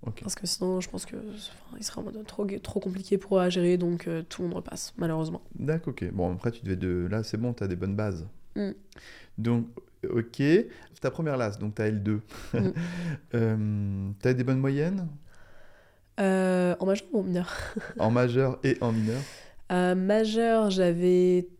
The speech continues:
Speaker 2: treize, puis après je suis montée à quatorze au S deux, donc moyenne générale à peu près, ouais,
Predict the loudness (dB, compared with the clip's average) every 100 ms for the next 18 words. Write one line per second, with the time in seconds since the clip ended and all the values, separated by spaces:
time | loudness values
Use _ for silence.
0 | -20 -14 -6 0 2 2 -4 -6 -4 -4
1 | -4 -6 -4 -6 -6 -6 -8 -6 -4 0
2 | 0 2 2 2 2 0 2 2 4 2
3 | 2 2 4 2 0 -6 2 4 4 6
4 | 4